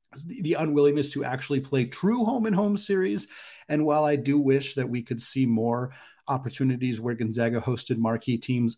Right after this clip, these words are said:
at the McCarthy Athletic Center in the Kennel, where their true home games do get played, I think having a marquee opponent every year in a, in a home and, home and home situation where they play at Climate Pledge Arena and they play the home game somewhere else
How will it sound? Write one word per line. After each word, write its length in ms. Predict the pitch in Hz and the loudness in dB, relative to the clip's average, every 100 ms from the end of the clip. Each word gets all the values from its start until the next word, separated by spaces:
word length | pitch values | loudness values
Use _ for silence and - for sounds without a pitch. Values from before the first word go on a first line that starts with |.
| - | -4
at 180 | 123 - | -6 -4
the 160 | 123 123 | -4 -2
McCarthy 600 | 120 - 131 131 131 131 | -4 -6 -4 -4 -4 -4
Athletic 480 | 131 131 143 147 | -4 -4 -4 -4
Center 380 | - 156 160 160 - | -4 -2 0 0 -2
in 180 | 147 139 | -2 -2
the 80 | |
Kennel, 460 | 135 - 143 147 143 | -4 -2 0 2 2
where 240 | 110 135 | 0 0
their 180 | 127 127 | 0 0
true 380 | 131 - 143 135 | -2 0 0 2
home 280 | 135 143 139 | 0 0 2
games 300 | 131 131 131 | 2 2 0
do 180 | 135 131 | 0 2
get 280 | 135 135 | 0 -4
played, 420 | - 127 139 160 135 - - - 156 | -6 -6 -4 -4 -8 -20 -20 -6 -4
I 80 | |
think 240 | 143 180 165 | -2 0 0
having 420 | - 139 156 151 | 0 0 0 0
a 120 | 139 | 2
marquee 560 | 123 113 131 135 160 147 | 2 2 0 -2 -2 -2
opponent 560 | 135 - 131 135 139 - - - - | -2 0 2 2 0 -8 -20 -20 -4
every 360 | 143 139 147 131 | -2 0 0 0
year 420 | 123 135 143 147 | 2 4 4 2
in 160 | 143 | 2
a, 80 | 127 | 2
in 300 | 123 - 127 | 0 -2 -2
a 80 | 120 | -2
home 280 | 107 131 135 | 2 4 6
and, 280 | 127 139 - _ - | 4 0 -8 _ -10
home 240 | - 135 | -2 2
and 80 | 123 | 2
home 160 | 131 127 | 2 0
situation 540 | 131 135 123 127 135 | -2 -2 -2 0 0
where 80 | 120 | 2
they 80 | 113 | 2
play 220 | - 123 | 0 -6
at 100 | - | -4
Climate 260 | - 127 135 | -2 0 0
Pledge 240 | 143 139 | 0 2
Arena 380 | 139 151 156 151 - - - | 2 2 0 -4 -10 -20 -8
and 100 | 123 | -4
they 80 | 117 | -4
play 160 | - 120 | -2 -2
the 80 | |
home 260 | 110 120 120 | 0 2 2
game 180 | 120 117 | 2 0
somewhere 360 | - 117 113 | 2 2 2
else 440 | 110 131 - - | 2 -2 -4 -10